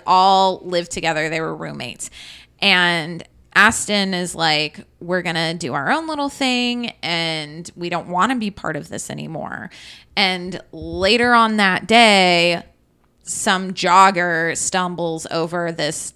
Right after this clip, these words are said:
decapitated body in the Florida Everglades, and it's Aston Green.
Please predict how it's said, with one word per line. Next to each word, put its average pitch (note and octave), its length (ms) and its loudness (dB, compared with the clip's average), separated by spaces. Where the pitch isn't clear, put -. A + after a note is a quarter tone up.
decapitated E3 840 -6
body D#3+ 560 0
in D#3+ 200 -14
the D#3+ 80 -10
Florida - 500 -10
Everglades, F#3+ 760 -8
and F3+ 140 -10
it's D#3+ 140 -10
Aston C3+ 380 -6
Green. - 320 -16